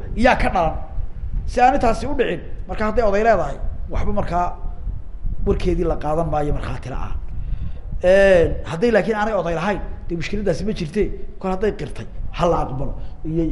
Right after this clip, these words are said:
kuwaasina leeyihiin. Laakiin de waynu sheegnay, naskii imaamku siduu yahay, taasun baa markaa madhabkii noqonaysa. <clears throat> Wuxuu yihi, "Wa in iddacaahu ithnaani,"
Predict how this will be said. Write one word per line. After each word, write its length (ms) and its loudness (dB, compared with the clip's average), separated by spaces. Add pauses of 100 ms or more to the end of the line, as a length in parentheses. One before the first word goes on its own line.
kuwaasina 500 0
leeyihiin. 480 2 (360)
Laakiin 240 0
de 60 4
waynu 180 4
sheegnay, 420 2 (340)
naskii 300 0
imaamku 260 2
siduu 280 -2
yahay, 260 2 (320)
taasun 320 0
baa 100 0
markaa 220 0
madhabkii 340 0
noqonaysa. 420 -6 (640)
<clears throat> 1700 -2
Wuxuu 240 6
yihi, 120 6
"Wa 160 6
in 120 4
iddacaahu 560 6
ithnaani," 460 4